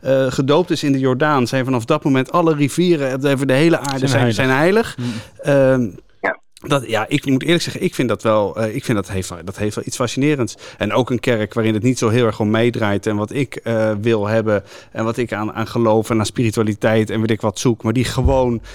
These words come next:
Speaker 1: om het even heel plat te zeggen, zijn ding doet. Gewoon nog met de priester, met zijn rug naar de gelovigen. Eh,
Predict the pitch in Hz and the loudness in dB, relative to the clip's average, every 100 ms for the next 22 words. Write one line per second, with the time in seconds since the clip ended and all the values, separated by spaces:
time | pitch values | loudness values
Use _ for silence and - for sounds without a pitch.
0 | - - 123 127 127 117 131 120 117 123 | -16 -4 -2 0 0 2 0 0 -2 -2
1 | 113 107 110 120 117 120 131 123 104 - | -4 -2 -2 0 2 2 2 0 0 -4
2 | - - _ - 131 123 117 101 120 131 | -16 -20 _ -2 0 2 0 0 -2 0
3 | 123 135 120 - 113 120 127 120 120 110 | -2 -2 -2 0 -2 -2 -2 -2 -2 -2
4 | 117 110 127 113 110 104 101 98 - - | -2 -4 -2 0 0 -2 -6 -6 -6 -20
5 | - _ - 113 110 107 | -20 _ -8 -2 0 2